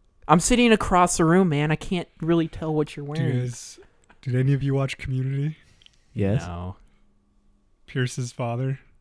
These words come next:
Speaker 2: has
Speaker 3: Yeah, I
Speaker 2: an
Speaker 3: don't know.
Speaker 2: ivory toupee.
Speaker 3: Put her on.
Speaker 2: What up?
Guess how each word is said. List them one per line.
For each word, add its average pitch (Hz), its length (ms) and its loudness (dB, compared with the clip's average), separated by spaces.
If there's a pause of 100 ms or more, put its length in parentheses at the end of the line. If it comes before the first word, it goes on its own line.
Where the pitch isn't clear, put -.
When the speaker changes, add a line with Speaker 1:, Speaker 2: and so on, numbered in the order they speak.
(1400)
Speaker 2:
has 120 300 -4
Speaker 3:
Yeah, 107 100 -10
I - 60 -6
Speaker 2:
an 127 60 0
Speaker 3:
don't 98 80 -4
know. - 60 -2
Speaker 2:
ivory 120 380 0
toupee. 123 480 -8 (1000)
Speaker 3:
Put 143 160 2
her 139 80 6
on. 139 260 2 (300)
Speaker 2:
What 127 260 -12
up? 165 220 -8